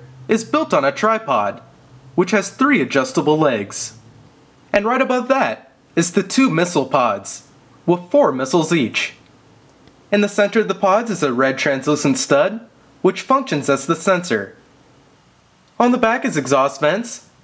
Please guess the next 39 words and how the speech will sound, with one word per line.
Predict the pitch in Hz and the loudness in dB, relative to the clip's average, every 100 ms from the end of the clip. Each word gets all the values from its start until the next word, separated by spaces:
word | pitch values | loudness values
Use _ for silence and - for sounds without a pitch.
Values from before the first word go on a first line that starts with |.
| _ - | _ -2
as | 202 | -2
well | 208 269 | 0 0
as | 240 | 2
a | |
good | 208 233 190 | 0 -2 2
look | 214 180 | 0 0
at | 135 | 0
the | 131 | 2
individual | 151 170 151 175 185 180 | 2 2 2 2 2 2
launch | 165 131 117 - | 4 2 -2 -2
tubes. | 127 107 98 - - - _ _ _ _ _ _ _ _ _ - | 0 0 -2 -8 -12 -16 _ _ _ _ _ _ _ _ _ -2
And | 240 262 | 0 -2
of | 269 | 0
course, | 269 277 | -2 0
the | - | -4
pods | 180 208 233 233 | -2 -2 -2 -2
are | 233 | 0
adjustable. | 240 156 170 170 143 120 107 98 - - _ _ _ _ - | 0 0 -2 0 -2 0 -2 -4 -14 -20 _ _ _ _ 0
They | 170 | 0
can | 190 | 0
pivot | 175 190 185 | -2 0 2
up | 170 180 | 0 0
and | 180 | 0
down | 147 170 202 | 0 0 -2
at | - | -2
two | - | -2
different | 156 147 135 120 | -2 0 -2 0
points, | 151 202 240 - - _ _ _ _ | 2 2 -2 -8 -12 _ _ _ _
as | - 208 | -2 0
well | 214 262 | 0 -2
as | 262 | 2
rotate | 214 247 151 120 | 0 0 0 -2
a | 120 | -4
full | - 254 170 | -2 0 2
three | 143 135 | 0 0
hundred | 131 127 131 | 0 0 0
and | 135 | -2
sixty | - 131 - | -2 -4 -2
degrees. | 139 135 127 110 104 - - | -2 0 0 -2 -4 -8 -10